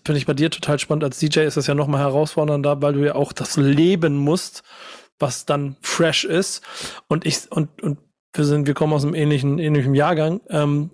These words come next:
und, und ich selber dann aber auch immer das, also ich, ich, bis zu der Ebene, ich verstehe, warum komme ich und Formulierung wie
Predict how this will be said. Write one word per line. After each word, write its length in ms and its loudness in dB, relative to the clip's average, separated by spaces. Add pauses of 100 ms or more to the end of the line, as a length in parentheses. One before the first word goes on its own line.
(160)
und, 260 -2
und 160 0
ich 120 -2
selber 340 2
dann 240 0
aber 280 0
auch 180 0
immer 260 0
das, 300 -2 (1000)
also 140 -4
ich, 180 -10
ich, 220 -6 (260)
bis 140 0
zu 80 2
der 140 2
Ebene, 180 0
ich 120 -2
verstehe, 400 2
warum 480 0
komme 280 0
ich 260 -10 (880)
und 360 0 (400)
Formulierung 580 2
wie 280 2